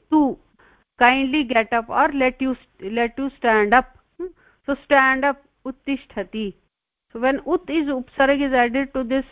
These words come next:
tha dhatuhu, it means to get up. Hmm? And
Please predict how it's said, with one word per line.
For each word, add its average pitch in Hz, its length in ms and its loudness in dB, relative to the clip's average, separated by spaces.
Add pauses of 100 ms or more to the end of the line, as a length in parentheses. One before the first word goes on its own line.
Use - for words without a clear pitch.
(120)
tha 208 320 4
dhatuhu, 247 680 -2 (380)
it 262 180 -2
means 285 320 -2 (100)
to 302 140 0
get 226 260 2
up. 208 220 -2 (420)
Hmm? 311 140 -6 (1000)
And 294 180 0